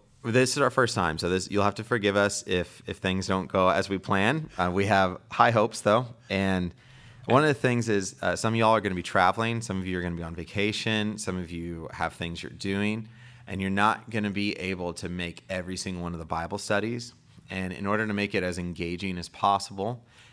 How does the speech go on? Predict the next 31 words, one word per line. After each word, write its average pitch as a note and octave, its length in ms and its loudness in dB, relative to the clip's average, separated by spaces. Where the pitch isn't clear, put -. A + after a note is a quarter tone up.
and A2+ 400 0
as F2 200 -6
open A2 340 -2
as E2+ 140 -8
possible E2 480 -6
for - 140 -10
you F2+ 160 -4
to F2+ 60 -4
be F2 100 -6
able E2+ 80 -4
to E2+ 100 -8
invite E2+ 260 -4
your - 80 -14
friends C3+ 540 0
and F#2 100 -6
to F2 40 -8
be F#2 60 -2
able E2+ 140 -2
to E2 80 -6
grow G#2 360 2
the A2 120 0
communities F2+ 480 -6
over E2+ 100 -8
the E2 80 -8
summer, E2+ 400 -8
the G2+ 80 2
idea G2+ 360 2
is F2 260 -4
we G2 220 -4
choose A2 300 -6
something F#2 600 -4